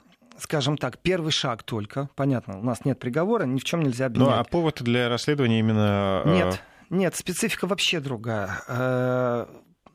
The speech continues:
Speaker 1: при этом аж не верится, когда глазам, когда читаешь, в чём сейчас обвиняют. Вообще нет разговора ни о Г М О, ни о сговоре, ни о том, что эти глифосфаты как-то влияют. Вообще ни одного.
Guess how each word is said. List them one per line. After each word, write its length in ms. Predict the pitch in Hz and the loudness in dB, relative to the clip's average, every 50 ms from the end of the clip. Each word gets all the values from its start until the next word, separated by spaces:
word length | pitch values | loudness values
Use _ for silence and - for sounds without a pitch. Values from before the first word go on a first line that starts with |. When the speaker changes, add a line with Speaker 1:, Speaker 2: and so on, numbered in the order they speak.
| _ - - | _ -20 -8
Speaker 1:
при 140 | _ - 180 | _ 0 0
этом 180 | 196 - 175 185 | 2 2 0 0
аж 140 | 175 - | 0 2
не 100 | 190 190 | 2 2
верится, 400 | 180 170 202 175 156 - - - | 4 4 2 2 0 -2 -6 -6
когда 200 | - - 151 156 | -6 -2 -2 -2
глазам, 880 | 135 131 147 151 139 143 120 110 110 - - 135 123 117 123 117 113 107 _ _ | 0 0 0 0 0 0 -2 -2 -4 -8 -12 -14 -14 -14 -14 -18 -20 -20 _ _
когда 220 | - 135 135 139 | -6 -2 -2 -2
читаешь, 560 | - - - 147 - - 190 185 147 - - | -2 -2 -4 -4 -2 0 0 2 2 0 -4
в 140 | 151 - - | -4 -6 -6
чём 220 | - - 156 147 | -2 -2 0 0
сейчас 380 | 120 - - 139 139 123 - - | -2 -2 -4 -4 -4 -4 -4 -6
обвиняют. 460 | 117 107 104 127 131 127 117 113 - | -8 -4 -2 0 0 2 0 0 -2
Вообще 260 | 151 160 - - - | -2 -2 -2 -2 0
нет 220 | 220 190 170 - 160 | 0 0 0 -2 -2
разговора 460 | 165 139 131 160 170 160 160 151 139 | -6 -4 -2 -2 0 0 0 0 2
ни 120 | 139 139 147 | 2 2 2
о 100 | 143 131 | 2 0
Г 100 | 120 143 | 0 0
М 120 | 147 151 | 0 2
О, 140 | 165 175 170 | 2 2 2
ни 160 | 151 135 131 | 2 2 2
о 120 | 127 120 117 | 2 0 -2
сговоре, 460 | 123 120 147 160 156 139 131 120 117 | -2 -2 -2 -2 0 0 0 0 0
ни 160 | 117 120 123 | 0 0 0
о 100 | 120 117 | 0 -2
том, 180 | - - 127 117 | -2 -4 -4 -4
что 300 | - - - 113 107 - - - - - - - _ | -4 -8 -8 -8 -8 -8 -10 -14 -14 -16 -20 -12 _
эти 200 | 113 104 - 117 | -10 -6 -6 -6
глифосфаты 720 | 110 117 123 117 - 143 123 - - 160 165 156 - 135 | -2 -2 -4 -2 -2 -4 -6 -2 -2 -2 -2 -2 -4 -8
как-то 380 | - - 120 - - - 131 117 | -6 -6 -6 -6 -6 -8 -8 -8
влияют. 680 | 107 113 117 120 110 110 113 110 107 104 - - - 95 92 113 110 110 110 110 113 113 | -6 -4 -4 -4 -2 -2 -2 -2 -2 -4 -6 -10 -16 -18 -20 -20 -20 -20 -20 -20 -12 -6
Вообще 500 | 123 147 - - - - - - 170 131 | -6 -2 -2 0 0 0 0 0 0 0
ни 160 | 117 131 139 | 0 2 0
одного. 480 | 135 127 127 123 123 123 110 98 85 | 0 -2 -2 -2 -4 -2 -4 -6 -10